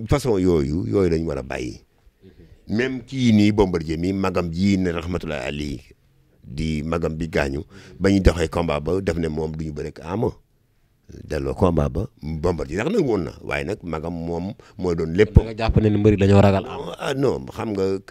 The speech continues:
Speaker 1: ak combat yi jàll yëpp, non, parce que mbër moom kenn warta ragal morom ma.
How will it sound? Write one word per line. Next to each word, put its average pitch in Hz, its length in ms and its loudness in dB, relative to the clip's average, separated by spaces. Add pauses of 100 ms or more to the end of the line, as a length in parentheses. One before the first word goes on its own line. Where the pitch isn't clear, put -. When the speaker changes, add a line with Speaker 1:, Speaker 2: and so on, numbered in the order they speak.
Speaker 1:
ak - 240 -12 (360)
combat 82 340 0
yi 69 240 -8
jàll 71 260 -4
yëpp, 104 200 -4
non, 71 180 -4 (140)
parce 87 200 -6
que - 100 -8
mbër 76 180 -6
moom 73 200 -8
kenn 73 200 -10
warta 73 280 -8
ragal 65 220 -8
morom 64 300 -8
ma. - 60 -12